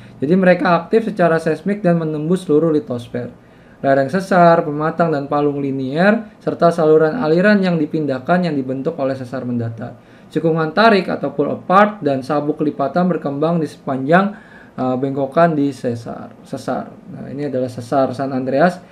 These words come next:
yang membelah California yang menandai batas transform antara lempeng tektonik yang bergerak.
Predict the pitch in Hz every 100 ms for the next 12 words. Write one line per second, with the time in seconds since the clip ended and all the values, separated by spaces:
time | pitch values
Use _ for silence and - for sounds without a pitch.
0 | - - 139 139 135 127 131 131 135 135
1 | 135 127 131 156 185 151 - 139 135 135
2 | 135 131 131 135 156 135 127 135 - 131
3 | 127 165 165 139 135 135 147 135 131 135
4 | 131 - 127 143 156 143 127 139 - -
5 | 131 120 120 -